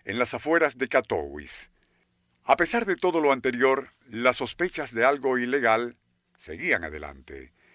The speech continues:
y ello dio pie a una rocambolesca indagación, en la cual salió a relucir por parte de la defensa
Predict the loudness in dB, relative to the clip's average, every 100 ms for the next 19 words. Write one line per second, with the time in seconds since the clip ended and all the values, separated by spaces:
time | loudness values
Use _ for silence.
0 | _ -4 0 2 2 2 0 0 0 0
1 | -2 0 2 6 4 4 2 2 2 0
2 | 0 -2 0 0 2 2 2 0 2 2
3 | 0 -10 _ _ _ _ -8 2 4 6
4 | 6 4 2 6 6 6 2 0 -2 0
5 | 0 0 -4 2 4 4 2 0 2 2
6 | 0 -2 -2 4 4